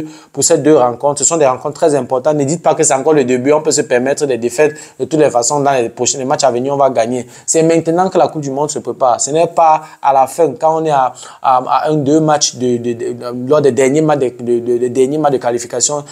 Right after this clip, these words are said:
c'est là où on commence à chercher la qualification. La qualification se cherche maintenant. Donc, c'est un peu ça. Donc, les, toutes les dernières minutes ne vont pas toujours nous sourire. N'attendons pas toujours d'être dos au mur avant d'agir. Il faut agir dès le début pour avoir un peu plus de réserve et pour ne pas être trop sous pression à la fin.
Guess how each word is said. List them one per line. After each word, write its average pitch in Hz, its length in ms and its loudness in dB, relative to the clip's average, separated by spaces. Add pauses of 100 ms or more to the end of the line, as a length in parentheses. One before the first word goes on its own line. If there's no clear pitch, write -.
c'est - 120 -6
là 131 120 2
où 151 40 4
on 151 100 2
commence 135 300 -4
à 117 40 -6
chercher 110 220 -6
la 127 80 0
qualification. 113 560 -6 (220)
La 143 120 2
qualification 139 580 0
se 143 100 -2
cherche 139 300 -2 (100)
maintenant. 123 560 -6 (380)
Donc, 131 200 0
c'est 135 120 0
un 123 80 -2
peu 117 100 0
ça. 120 220 2
Donc, 143 180 2
les, 147 140 6
toutes 185 160 0
les 165 80 4
dernières 147 320 2
minutes 156 220 0
ne 143 100 0
vont 160 180 0
pas 156 160 0
toujours 139 320 -8
nous 139 80 -4
sourire. 123 400 -2
N'attendons 147 420 0
pas 180 140 2
toujours 151 320 -2
d'être 165 320 2
dos 147 200 4
au 135 80 2
mur 147 280 -2
avant 139 220 0
d'agir. 123 520 0 (380)
Il 175 120 0
faut 175 340 2 (180)
agir 147 340 2
dès 160 140 4
le 147 120 2
début 123 380 -4
pour 165 200 0
avoir 156 340 4
un 143 60 -2
peu 160 160 -12
plus 156 160 -10
de 131 100 0
réserve 131 380 0
et 135 40 -2
pour 165 140 -8
ne 165 60 0
pas 156 180 2
être 151 200 -2
trop 151 220 -6
sous 139 200 -4
pression 131 360 -4
à 127 80 -2
la 127 120 2
fin. 131 240 -4